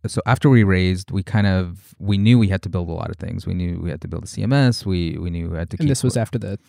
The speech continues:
Speaker 2: three million
Speaker 1: Uh,
Speaker 2: you
Speaker 1: exactly.
Speaker 2: raised.
Speaker 1: So this was early twenty fourteen. We just weren't growing fast enough to be able to sort of justify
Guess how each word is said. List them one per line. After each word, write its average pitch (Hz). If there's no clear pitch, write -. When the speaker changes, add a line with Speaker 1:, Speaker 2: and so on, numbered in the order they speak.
Speaker 2:
three 123
million 90
Speaker 1:
Uh, -
Speaker 2:
you 117
Speaker 1:
exactly. 90
Speaker 2:
raised. 85
Speaker 1:
So 98
this 95
was 90
early 92
twenty 85
fourteen. 90
We 113
just 175
weren't 120
growing 98
fast 90
enough 85
to 104
be 92
able 92
to 85
sort -
of 85
justify 87